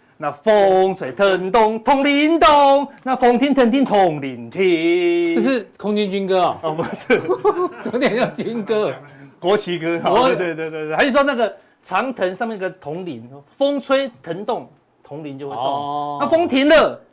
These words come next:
Speaker 1: 那藤停，铜铃就停了啊，对不对？
Speaker 2: 所以现在这些都是风在动而已。
Speaker 1: 对，都只是在风动。
Speaker 2: 但你心不要跟着动，
Speaker 1: 对。
Speaker 2: 不要被它影响。
Speaker 1: 对啊，因为它只是上上下下，就说我们一直在讲，
Speaker 2: 对啊。
Speaker 1: 这个就是加轮损行情。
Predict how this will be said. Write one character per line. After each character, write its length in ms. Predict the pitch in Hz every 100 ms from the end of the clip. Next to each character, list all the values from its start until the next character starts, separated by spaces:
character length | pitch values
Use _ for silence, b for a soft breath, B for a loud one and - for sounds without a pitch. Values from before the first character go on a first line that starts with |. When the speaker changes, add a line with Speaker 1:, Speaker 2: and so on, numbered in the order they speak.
| _ _ _ _ _
Speaker 1:
那 100 | 190
藤 260 | 170 175 214
停， 200 | 170 165
铜 200 | 165 196
铃 140 | 185
就 80 | 190
停 380 | 208 156 139 139
了 160 | 165 170
啊， 320 | 175 170 175
对 120 | 208
不 60 | 208
对？ 40 |
Speaker 2:
所 0 |
以 80 | 208
现 200 | 254 233
在 40 |
这 120 | 208
些 140 | 214 214
都 180 | 208 202
是 80 |
风 320 | 196 - 190 196
在 140 | 180
动 280 | 165 170 123
而 100 | 107
已。 20 |
Speaker 1:
对， 120 | 226
都 80 | 247
只 140 | 185
是 60 | 190
在 100 | 220
风 260 | 220 220 208
动。 20 |
Speaker 2:
但 120 | 208
你 80 | 214
心 320 | 135 233 226
不 60 | 202
要 100 | 190
跟 200 | 185 185
着 100 | 180
动， 300 | 208 160 - -
Speaker 1:
对。 80 | 180
Speaker 2:
不 80 |
要 60 | 185
被 100 | 185
它 80 | 202
影 240 | 185 165
响。 260 | 185 175 120
Speaker 1:
对 240 | 208 208 202
啊， 160 | 190
因 80 | 202
为 60 | 262
它 40 |
只 140 | 190
是 80 | 226
上 180 | 285 220
上 180 | 254 220
下 220 | 254 214
下， 160 | 202 202
就 160 | 226
说 100 | 240
我 140 | 226 170
们 40 | 196
一 80 | 214
直 120 | 285 208
在 120 | 285
讲， 240 | 277 175
Speaker 2:
对 20 | 123
啊。 40 | b b
Speaker 1:
这 100 | -
个 80 | 247
就 100 | 240
是 260 | 233 247 190 _ _ -
加 400 | 262 226 233 226
轮 260 | 175 202
损 300 | 202 175 120
行 240 | 110 117 147
情。 200 | -